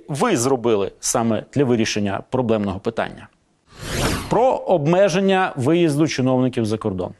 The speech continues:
Наприкінці січня Кабмін опублікував постанову, якою обмежив виїзд за кордон ряду чиновників державних органів влади, а також місцевого самоврядування.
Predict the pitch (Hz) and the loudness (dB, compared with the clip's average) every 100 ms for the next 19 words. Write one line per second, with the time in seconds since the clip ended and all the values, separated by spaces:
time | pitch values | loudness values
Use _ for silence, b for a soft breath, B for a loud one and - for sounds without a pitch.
0 | - 117 139 226 254 247 285 - 247 - | -6 -4 0 2 4 4 2 2 0 2
1 | 226 196 196 233 214 - 214 233 175 180 | 0 2 2 2 2 2 2 2 2 2
2 | 190 196 - 165 - 151 226 247 190 151 | 4 4 2 -2 0 2 4 2 2 0
3 | 135 196 202 151 175 147 147 143 170 110 | 2 4 4 4 2 2 2 2 2 2
4 | 139 143 131 165 220 143 147 160 139 135 | 0 0 2 2 0 0 0 0 -2 0
5 | 147 208 196 196 170 - 127 113 123 151 | 2 2 0 0 0 -4 -6 -4 0 0
6 | 151 143 143 120 120 113 135 214 233 - | 0 0 0 0 0 0 2 2 2 0
7 | 135 - 151 180 - 151 - 117 131 127 | -2 -2 -2 0 0 0 0 2 2 2
8 | 127 127 113 107 92 - - | 0 0 0 0 -2 -4 -14